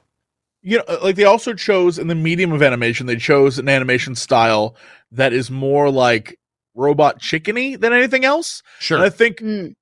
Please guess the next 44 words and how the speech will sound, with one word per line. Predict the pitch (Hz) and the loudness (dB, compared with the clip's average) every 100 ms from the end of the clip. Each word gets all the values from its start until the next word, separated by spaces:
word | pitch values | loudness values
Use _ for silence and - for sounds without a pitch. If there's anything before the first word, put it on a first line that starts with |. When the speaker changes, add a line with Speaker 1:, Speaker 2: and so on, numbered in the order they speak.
| 143 | -4
Speaker 1:
with | 208 127 117 | -4 -2 -2
that, | 190 285 269 - - - _ - | 2 2 0 -6 -18 -20 _ -20
it | 175 | -8
adds | 185 190 190 | 0 2 0
another | 180 185 208 | -2 0 0
level | 185 165 156 156 | 2 2 0 -2
of, | 147 147 139 - | 2 2 0 2
"Oh | 220 | 2
no, | 208 | 2
this | 160 143 | -2 -4
is | 151 | -12
super | - - - 240 240 190 | -12 -10 0 4 4 4
not | 160 139 | 2 0
serious." | - 127 98 62 52 - _ - - | -4 -10 -10 -14 -20 -20 _ -18 -6
Like, | 180 | -4
you | 262 | -2
can | 415 | -2
have | 415 | -2
a | 269 | 2
lot | 214 240 | 4 4
of | 226 | 2
animation | 220 190 196 - | -2 -2 -2 -4
that's | 165 139 | -10 -4
very | 165 165 139 | 0 0 -2
serious, | - 190 151 107 107 - _ _ - | 2 2 2 -4 -14 -20 _ _ -6
but | 180 | -2
they, | 208 226 | 2 2
like, | 214 190 180 | 2 0 -2
Speaker 3:
Mm-hmm. | 156 156 143 | -6 -8 -8
Speaker 1:
went | 165 208 | -8 -4
the | 220 | -2
extra | 214 208 | -2 0
mile | 214 | 0
to | 202 | 0
be | 190 | 0
like, | 170 165 - | 0 -2 -6
"Even | 311 330 | -8 -4
the | 302 | -2
animation | 302 294 311 - 196 | 0 0 -2 -4 -10
is | - | -6
kinda | 214 190 | -4 0
like | 180 170 160 156 _ _ _ _ | 2 4 2 -4 _ _ _ _
a | 170 | -2
goof." | 156 156 117 - - | 0 -2 -4 -16 -20